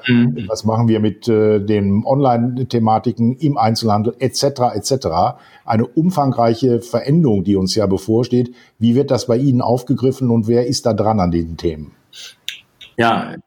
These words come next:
Speaker 1: allein schon diese Aufzeichnung zeigt ja, dass das ein unheimlich breites Spektrum ist. Und jetzt muss man natürlich sehen, so eine Stadt entwickelt sich ja, äh, wenn man so will, auch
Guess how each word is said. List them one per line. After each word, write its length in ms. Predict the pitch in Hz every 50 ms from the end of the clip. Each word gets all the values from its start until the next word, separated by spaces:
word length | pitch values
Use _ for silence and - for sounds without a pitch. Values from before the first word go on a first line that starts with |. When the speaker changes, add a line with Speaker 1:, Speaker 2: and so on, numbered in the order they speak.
| _
Speaker 1:
allein 520 | - 147 147 - - 117 117 117 135 156 156
schon 260 | - 147 143 131 123
diese 580 | 123 123 120 117 117 113 107 110 107 - - -
Aufzeichnung 720 | - 143 151 151 - - 117 98 107 117 110 110 107 107 -
zeigt 420 | - - 92 104 127 123 - -
ja, 240 | 139 131 127 127 127 - - - - - _
dass 180 | 117 113 117
das 160 | - 120 - -
ein 220 | - 107 117 -
unheimlich 580 | - 156 151 139 123 123 123 120 117 107 - -
breites 320 | 107 104 117 113 113 98
Spektrum 500 | - - 104 - - - - 82 80 80
ist. 300 | - - - - - - - - - - - - _ _ _
Und 120 | 120 110
jetzt 500 | 104 117 113 - - - - - _ _ -
muss 220 | 131 143 147 -
man 200 | 160 139 135 131
natürlich 600 | 135 127 127 143 131 131 123 - - - - - _ - -
sehen, 500 | 104 98 - 113 113 123 147 165 151 123
so 200 | 113 120 117 120
eine 500 | 117 117 120 120 117 113 110 - - -
Stadt 340 | - - 139 143 143 139 -
entwickelt 480 | - 110 95 - - 143 - 165 147
sich 200 | - 135 127 -
ja, 340 | - 131 127 123 120 - - - - - - - - - _ _ _
äh, 320 | - 120 117 117 117 120 120 117 - - - - _ _ - - - - - - - _ - -
wenn 200 | - 101 117 117
man 160 | 120 117 120
so 180 | 123 120 120 120
will, 380 | 120 120 123 123 123 - - - -
auch 420 | - - 117 120 117 117 - -